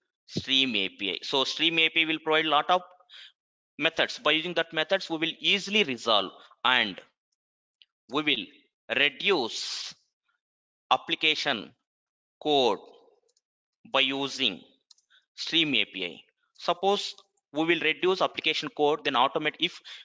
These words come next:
suppose I have ten lines of code, one developer should, suppose one developer design the solution with ten lines,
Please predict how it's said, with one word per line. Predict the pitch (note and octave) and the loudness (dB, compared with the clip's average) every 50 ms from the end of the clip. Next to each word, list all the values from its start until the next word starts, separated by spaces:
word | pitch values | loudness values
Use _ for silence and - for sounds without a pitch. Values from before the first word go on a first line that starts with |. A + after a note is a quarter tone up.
| _ | _
suppose | - - D3+ - - D#3 E3 D#3+ - - - - | -4 -4 -2 0 2 0 0 0 -2 -8 -2 0
I | B2+ | 0
have | C3 C#3 D#3+ E3+ F3 E3+ - | 2 4 4 4 4 2 0
ten | - E3 F3 F3+ | -4 -2 0 0
lines | F3+ F3+ E3+ - E3+ | 0 -2 0 0 -2
of | D3+ - - | -2 -2 -4
code, | - B2 A#2+ C3 - - - - | -2 0 0 0 0 -2 -2 -2
one | C3 C#3 D3 | -2 0 2
developer | C#3 C#3 D3 D3 - E3+ D#3+ | 2 2 2 2 0 0 -2
should, | - - D3+ C3 - - | -2 -2 -4 -4 -6 -8
suppose | - - B2+ - D3 D3 | -6 -6 -4 -2 0 0
one | C3+ C3 | 0 0
developer | B2+ A#2 A#2+ C3+ D3 D#3 - C#3 B2+ C#3 F3 - - - - - - - A2+ - | 2 2 4 4 4 2 2 2 2 2 0 -2 -10 -14 -14 -14 -16 -20 -2 0
design | C3 C3+ C3+ - - E3 E3+ F3+ F#3+ F#3+ | 2 2 2 2 2 2 4 4 2 2
the | F#3+ F3+ | 0 0
solution | - - B2+ B2+ C3+ C3+ - - D#3+ D3+ | 0 -2 0 0 0 -2 -2 -4 -6 -8
with | D3 - C#3+ - | -8 -10 -6 -2
ten | - C#3+ D3 | -2 0 0
lines, | D#3 C#3+ A#2 G#2+ G#2+ | 2 0 0 0 -2